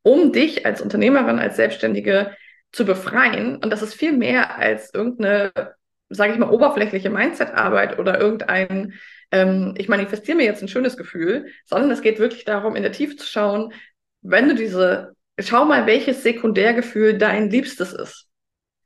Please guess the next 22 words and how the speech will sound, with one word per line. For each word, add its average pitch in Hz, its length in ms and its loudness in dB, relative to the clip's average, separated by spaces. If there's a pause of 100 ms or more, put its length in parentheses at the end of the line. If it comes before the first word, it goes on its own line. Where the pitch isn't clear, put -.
(240)
Denn 208 140 2
das 240 140 0
ist 294 120 -10
ganz 233 220 -4
oft - 260 -4
so, - 100 -8
guck 254 200 -6
mal, 208 160 2
in 208 160 -2
welches 294 460 0
Sekundärgefühl 208 760 0
neigst 190 520 -2
du? - 340 -10 (1160)
Es 196 160 -2
gibt - 140 -2
Menschen, 185 280 -2
die 180 80 0
neigen 202 760 -4
zur 185 160 -2
Müdigkeit 220 840 0 (140)
als - 180 -10
Gefühl. 247 600 0